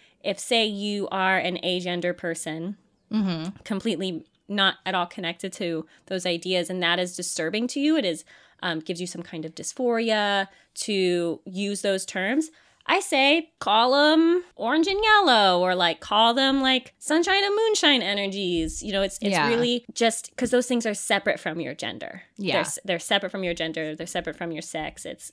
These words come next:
Speaker 1: really just, like, this type of energy.
Speaker 2: Like yin and yang
Speaker 1: Yin and
Speaker 2: kinda.
Speaker 1: yang
Speaker 2: Yeah.
Speaker 1: opposites. So really whatever makes you feel comfortable, 'cause you're supposed to have a good time.
Speaker 2: Please have a good time.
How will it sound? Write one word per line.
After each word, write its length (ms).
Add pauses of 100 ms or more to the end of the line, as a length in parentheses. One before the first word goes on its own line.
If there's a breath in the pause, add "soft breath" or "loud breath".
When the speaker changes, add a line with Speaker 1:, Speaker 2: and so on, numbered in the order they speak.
Speaker 1:
really 320
just, 220
like, 220
this 240
type 420
of 100
energy. 340
Speaker 2:
Like 140
yin 340
and 160
yang 420
Speaker 1:
Yin 160
and 80
Speaker 2:
kinda. 120
Speaker 1:
yang 320
Speaker 2:
Yeah. 60 (160)
Speaker 1:
opposites. 480
So 500 (140)
really 180
whatever 240
makes 160
you 60
feel 120
comfortable, 300
'cause 140
you're 60
supposed 240
to 40
have 220 (180)
a 60
good 140
time. 280 (420)
Speaker 2:
Please 280
have 140
a 60
good 160
time. 480